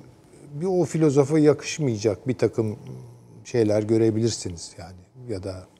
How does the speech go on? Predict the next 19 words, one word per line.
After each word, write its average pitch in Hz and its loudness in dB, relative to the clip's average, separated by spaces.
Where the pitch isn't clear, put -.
yakışıyor - -2
mu? 92 -8
Onu 107 -6
da 107 -2
bilmiyorum 127 -2
da. 92 -10
E, 110 -6
bir 127 -2
takım 113 -2
vurgular 113 6
falan 117 -4
çıkabilir. 87 -6
Ama 90 -10
bizzat 175 4
bir - 0
aksiyoner 143 4
olarak 135 4
adına 127 0
filozof 135 4